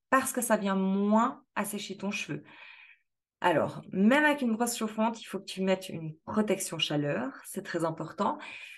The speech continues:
mais tu auras quand même une moins grosse agression puisque l'air chaud traversera la brosse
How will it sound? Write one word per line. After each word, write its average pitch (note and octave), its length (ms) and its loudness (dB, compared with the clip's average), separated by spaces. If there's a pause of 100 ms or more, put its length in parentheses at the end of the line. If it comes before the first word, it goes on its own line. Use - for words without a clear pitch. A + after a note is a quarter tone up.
(160)
mais A#3+ 440 6
tu G#3+ 200 0
auras G#3 160 4
quand A3+ 120 2
même B3+ 220 2
une G#3 140 2
moins B3 240 2
grosse A#3+ 340 0
agression G3 540 -2
puisque - 420 -4
l'air G3 400 6
chaud - 260 -2
traversera C4 840 2
la G3 100 6
brosse E3 500 -6